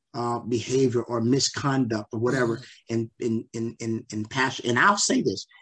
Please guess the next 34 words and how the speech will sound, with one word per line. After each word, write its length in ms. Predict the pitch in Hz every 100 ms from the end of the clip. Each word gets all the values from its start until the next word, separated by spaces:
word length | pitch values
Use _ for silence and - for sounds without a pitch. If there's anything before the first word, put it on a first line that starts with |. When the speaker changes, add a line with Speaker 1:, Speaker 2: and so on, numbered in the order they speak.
| -
Speaker 1:
you 60 | 113
know, 100 | 117
because 240 | 113 139 143
I 100 | 151
say 280 | - 165
to, 160 | 156 151
again, 400 | 131 127 185 135
I'm, 240 | 123 127 135
our, 200 | 123 127
our, 220 | 127 127 131
our, 240 | 127 120 -
our, 220 | 117 117 - -
our 140 | 113
deacons, 420 | 107 170 - 123 - - -
I 60 |
say, 160 | 135 143
If 180 | 143 127
I 180 | 160 190
go 260 | 180 170 151
and 140 | 139
do 120 | 147
something 380 | - 156 147 127
egregious, 460 | 117 127 151 160 143 - -
I 120 | 139
love 340 | 131 143 170
my 180 | 160 165
wife. 360 | 156 156 107 - - _ _ _ 156
Speaker 2:
Mm-hmm. 340 | 143 139 147 156 _ _ _ _ _ _ _ _ -
Speaker 1:
But 100 | 120
if 140 | 113
I 120 | 156 170
get 160 | 185
entangled 600 | 160 131 - 180 170 151
with, 320 | 135 143 143